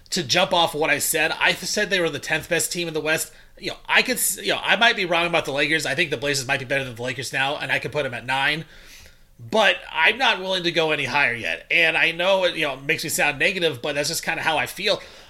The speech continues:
I just think right now it's too tough and it's too small of a sample size to say, "All right, the Blazers are for sure gonna be in the playoffs or gonna be, you know,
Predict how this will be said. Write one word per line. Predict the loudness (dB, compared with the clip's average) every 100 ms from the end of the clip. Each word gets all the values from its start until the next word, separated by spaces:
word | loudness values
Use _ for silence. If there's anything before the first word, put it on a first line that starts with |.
| -6
I | -2
just | 0 0
think | 0 0
right | 0
now | 2 2 2
it's | 2 0 -2
too | -2 -4
tough | -2 2 2 2
and | -4
it's | -4
too | -4 -2
small | -2 0 2 0
of |
a | 0
sample | -4 -2 -2
size | 0 0 -2 -8 -18 -16 -8
to | -4 -2
say, | 2 4 4 2
"All | 0
right, | 0 -2
the | 0
Blazers | 0 2 2
are | 2 2
for | 0 -2 0
sure | 0 2 2
gonna | 0 0
be | 0 -2
in |
the | -4
playoffs | -4 0 2 2 -2
or | -6 -4
gonna | -2 -2
be, | -2 -2 -2
you | -2
know, | -4